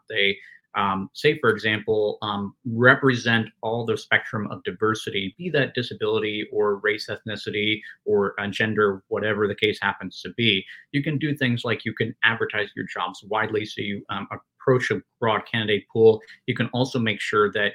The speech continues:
you are really reaching out to a lot of groups of people that might not be as visible in the marketplace. So there's a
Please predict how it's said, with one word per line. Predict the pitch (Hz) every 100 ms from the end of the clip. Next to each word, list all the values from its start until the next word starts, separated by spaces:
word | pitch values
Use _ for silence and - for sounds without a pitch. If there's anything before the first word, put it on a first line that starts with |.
| -
you | 107 107
are | 107 104
really | 101 107 101
reaching | 104 - 113 -
out | 98 98 -
to | 107 98 110
a | 104
lot | 98 113 120
of | 101 -
groups | 113 110 - -
of | -
people | - 117 117 110 104
that | 110 104 - - -
might | 123 131
not | 131 117
be | 120 113
as | 101
visible | 113 104 92 101 98
in | 95
the | 90
marketplace. | 92 - - 101 101
So | -
there's | 143 147 -
a | _